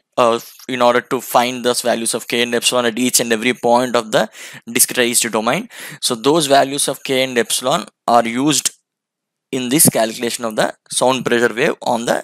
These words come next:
surface of the window or surface of the side mirror. And this is the, uh, decibels, uh, sound decibel, uh, uh, value which has been calculated by using just a log formula, which is P A by P ref. P ref is the reference pressure what we will consider.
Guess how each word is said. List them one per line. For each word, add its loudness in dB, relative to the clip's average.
surface 0
of -4
the -2
window 0
or 0
surface -2
of 0
the 0
side 2
mirror. -2
And -2
this 0
is 0
the, 4
uh, 4
decibels, 0
uh, -2
sound -2
decibel, 0
uh, 0
uh, -2
value -2
which -4
has 2
been -8
calculated 0
by 2
using -4
just 0
a 0
log 6
formula, 0
which -6
is 0
P 0
A 4
by 0
P -6
ref. -4
P 0
ref 0
is -4
the 0
reference -4
pressure -2
what 2
we -4
will -4
consider. -4